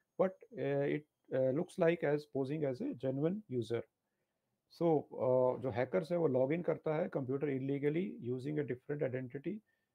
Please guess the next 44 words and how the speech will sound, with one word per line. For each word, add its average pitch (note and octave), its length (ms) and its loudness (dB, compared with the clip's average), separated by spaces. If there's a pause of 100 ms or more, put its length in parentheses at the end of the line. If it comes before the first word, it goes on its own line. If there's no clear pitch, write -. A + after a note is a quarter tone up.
(220)
than C3 220 6
his C#3 200 0
own F3+ 260 0 (1200)
and, D3+ 300 2
uh, D#3+ 240 6
he C3+ 160 0
is C#3 140 4
able E3 220 0
to D3+ 120 0
do D#3 100 0
this E3+ 240 0
by D#3 80 4 (120)
having D3 200 0 (500)
previously F3 420 0
obtained E3 360 0 (120)
actual F3 400 -2
password। A#2 380 0 (600)
अब C3 60 4
वो E3 240 -2 (220)
actual E3 320 0
password D3+ 320 2
कैसे D#3 240 0
ले E3 140 4
लेता B2 320 -2
है? G#2 160 -6 (540)
क्योंकि E3+ 380 2
usually E3+ 300 2
हम E3+ 140 0
क्या F3 160 6
करते D#3 300 0
हैं, C3+ 140 0
हम C#3 140 -2
कहीं C#3 300 0
भी E3 100 0
जाते C#3+ 260 0
हैं C#3 60 -2
market, B2+ 420 0
market B2 340 -4
places B2 380 -4
में, B2 120 -2
malls A#2+ 440 2
में B2 80 -2
जाते A#2 260 -2
हैं A#2 260 -2